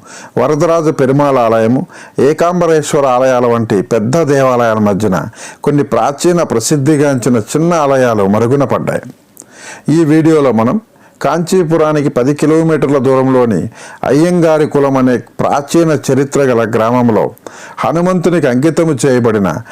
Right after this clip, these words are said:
అతి పెద్ద మరియు అద్భుతమైన సంజీవరాయర్ ఆలయ చరిత్ర విశేషాలను, అక్కడ శిల్పకళా సంపదను గురించి తెలుసుకోబోతున్నాము. ఈ ఆలయానికి రామాయణంలోని చారిత్రక ఘట్టానికి సంబంధం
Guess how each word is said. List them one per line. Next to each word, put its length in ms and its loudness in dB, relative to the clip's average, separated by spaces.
అతి 220 -2
పెద్ద 420 -2
మరియు 340 2
అద్భుతమైన 800 0
సంజీవరాయర్ 800 2
ఆలయ 460 0
చరిత్ర 360 0
విశేషాలను, 800 0
అక్కడ 260 -4
శిల్పకళా 580 0
సంపదను 480 0
గురించి 320 -2
తెలుసుకోబోతున్నాము. 1120 0
ఈ 180 2
ఆలయానికి 600 0
రామాయణంలోని 800 0
చారిత్రక 480 0
ఘట్టానికి 520 -2
సంబంధం 520 0